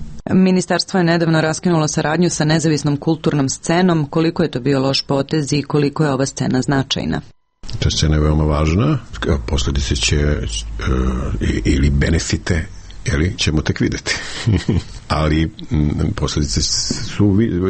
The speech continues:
Speaker 2: ose-, se osjećaju, ne-, nezavisna scena, m, će jako teško preživeti, a šta će nam ministarstvo doneti svojim drugim pristupom, ne znam, to, to tek treba da vidimo. Za sada vidimo,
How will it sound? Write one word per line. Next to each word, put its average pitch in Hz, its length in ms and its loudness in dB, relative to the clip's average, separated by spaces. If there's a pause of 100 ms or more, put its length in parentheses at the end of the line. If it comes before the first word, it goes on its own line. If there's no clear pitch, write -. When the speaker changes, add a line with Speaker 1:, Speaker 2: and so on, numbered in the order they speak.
(220)
Speaker 2:
ose-, 80 380 0
se - 160 -2
osjećaju, 107 580 2
ne-, 80 180 0
nezavisna 73 440 -2
scena, 76 260 0
m, 50 1000 2
će - 140 0
jako - 260 -2
teško - 340 -2
preživeti, 110 680 2 (220)
a 92 140 -2
šta - 260 0
će - 180 -2
nam 76 100 2
ministarstvo 69 540 0
doneti 73 600 0
svojim 67 260 -2
drugim 85 440 0 (300)
pristupom, 110 600 0 (1040)
ne - 120 -2
znam, - 160 -10 (200)
to, - 120 0 (140)
to 71 100 -2
tek - 180 -4
treba 80 160 2
da 82 60 2
vidimo. 71 240 -2 (680)
Za 80 140 0
sada 87 240 2
vidimo, 90 680 2